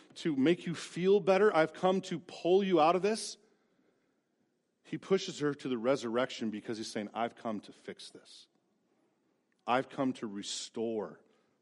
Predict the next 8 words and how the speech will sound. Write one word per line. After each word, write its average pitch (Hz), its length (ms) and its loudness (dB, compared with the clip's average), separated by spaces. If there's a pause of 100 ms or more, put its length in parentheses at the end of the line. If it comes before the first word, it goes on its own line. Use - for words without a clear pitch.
what 104 180 -6
was 92 140 -14
broken. 98 420 -10
I've 120 260 -2
come 123 220 -2
to 110 180 -12
recreate, 113 960 -6 (300)
resurrect. 113 880 -2